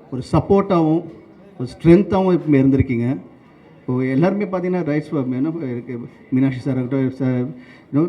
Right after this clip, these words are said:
பாலன் சார், யாரோ ஒன்றா இருக்கட்டும், இதோ பிஸ்மி சார், அந்தகன் சார், அப்புறம் பார்த்தா இல்லையா அந்த குரூப்லேயே லேட்டஸ்ட் ஜெனரேஷன் வந்து சக்தி சார், so இவங்கெல்லாம் இருக்காங்க. இப்போ இன்றைக்கும் பார்த்தீங்கன்னா வந்து இப்போது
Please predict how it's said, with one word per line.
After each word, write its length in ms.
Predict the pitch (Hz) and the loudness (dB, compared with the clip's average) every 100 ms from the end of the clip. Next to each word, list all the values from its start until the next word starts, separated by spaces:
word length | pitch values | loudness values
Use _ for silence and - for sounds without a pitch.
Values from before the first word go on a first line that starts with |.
| 131 | -2
பாலன் 260 | 131 139 135 | 0 2 2
சார், 180 | 135 131 | 2 0
யாரோ 260 | 139 190 | 0 0
ஒன்றா 140 | 196 175 | 0 -2
இருக்கட்டும், 360 | 135 139 269 - - | -2 -4 -6 -8 -10
இதோ 140 | 147 143 - - - | -8 -8 -12 -20 -10
பிஸ்மி 240 | 127 - 135 | -6 2 2
சார், 260 | 139 131 147 - | 4 2 0 -4
அந்தகன் 280 | 131 131 127 | -4 -2 -2
சார், 200 | 135 127 - - - - - - - - - | -2 -6 -8 -18 -20 -20 -20 -20 -20 -20 -16
அப்புறம் 300 | - - 143 | -2 2 2
பார்த்தா 180 | 175 185 | 2 0
இல்லையா 300 | 156 160 147 | 2 0 2
அந்த 220 | 143 175 | 4 4
குரூப்லேயே 400 | 170 185 196 190 175 | 6 6 4 2 2
லேட்டஸ்ட் 300 | 180 180 151 | 0 -2 0
ஜெனரேஷன் 280 | 156 156 | 2 2
வந்து 180 | 156 160 | 2 2
சக்தி 260 | 156 139 147 | 0 0 0
சார், 280 | 143 131 - - - - | 2 0 -2 -8 -12 0
so 100 | 156 | 4
இவங்கெல்லாம் 280 | 156 170 175 | 6 4 2
இருக்காங்க. 480 | 143 147 131 135 - - - - - | 0 -2 0 -2 -6 -14 -20 -8 -2
இப்போ 260 | 143 165 | 4 6
இன்றைக்கும் 400 | 165 202 214 185 | 6 4 0 -2
பார்த்தீங்கன்னா 400 | 196 185 180 180 | -2 -2 -2 0
வந்து 180 | 170 180 | 0 -2
இப்போது 600 | 165 156 143 135 131 127 | -2 0 2 0 -2 -4